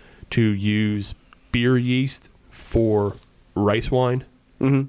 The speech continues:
Speaker 1: It's probably terribly ineffective 'cause sake yeast is very specific for driving out the sugars from rice.
Speaker 2: Mm-hmm.
Speaker 1: But this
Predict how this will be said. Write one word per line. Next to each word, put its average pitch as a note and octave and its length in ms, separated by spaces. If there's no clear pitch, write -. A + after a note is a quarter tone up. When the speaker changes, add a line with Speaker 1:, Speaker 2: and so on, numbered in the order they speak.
Speaker 1:
It's - 80
probably A#2 580
terribly G#2+ 640
ineffective - 600
'cause A2 260
sake A#2+ 240
yeast G#2+ 340
is G2+ 140
very G2+ 360
specific - 640
for A2+ 520
driving G2 580
out G2 300
the A2 80
sugars C#3+ 480
from G#2 360
rice. - 460
Speaker 2:
Mm-hmm. B2 220
Speaker 1:
But A2+ 160
this E3 460